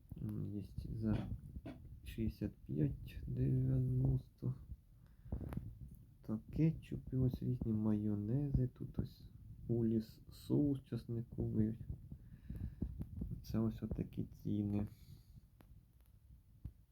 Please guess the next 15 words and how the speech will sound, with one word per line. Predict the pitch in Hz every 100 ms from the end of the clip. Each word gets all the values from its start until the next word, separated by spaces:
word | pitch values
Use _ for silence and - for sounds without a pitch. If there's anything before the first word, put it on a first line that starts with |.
| - _ _ - - _ _ _ _ _ _ - -
Печінка | 113 127 127 -
тріски, | 113 - 120 113 - 113
ось | 101
бачите, | 117 110 - - 104 107 _ _ _ - - - _ _ -
це | 117
що | - 113
у |
нас | 110 110 - - - _ _ -
за | 123
виробник | 117 113 113 113 -
Аквамарин, | 113 120 113 135 190 151
дев'яносто | 113 131 131 -
три | 110 131
дев'яносто. | 117 113 113 98 95 95 95 - 104
Оселедець, | 104 - 135 175 170 160 -